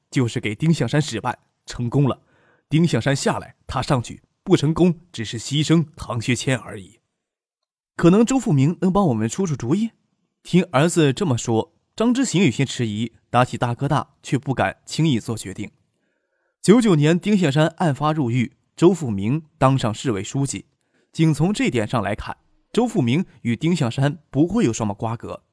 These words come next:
此时向周富明求援是恰当的，不然就算到了市里，也不知道将东西交给谁，万一交错了，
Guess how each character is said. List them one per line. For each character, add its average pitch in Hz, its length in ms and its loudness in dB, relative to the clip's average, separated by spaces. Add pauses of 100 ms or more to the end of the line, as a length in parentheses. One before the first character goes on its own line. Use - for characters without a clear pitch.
(340)
此 160 160 2
时 160 300 2 (140)
向 151 180 0
周 220 160 2
富 160 160 -4
明 135 180 0
求 139 220 0
援 151 260 2 (120)
是 - 160 -2
恰 170 260 -4
当 101 220 -6
的， 95 160 -14 (600)
不 147 140 2
然 120 320 2
就 240 160 -2
算 233 140 2
到 226 160 0
了 127 100 0
市 247 220 -4
里， 117 220 -2 (100)
也 123 160 2
不 127 120 -2
知 139 140 0
道 143 320 2
将 135 160 0
东 170 180 4
西 123 120 -2
交 165 180 2
给 120 140 -6
谁， 104 320 -10 (400)
万 135 200 6
一 139 80 0
交 143 200 0
错 135 260 0
了， - 160 -12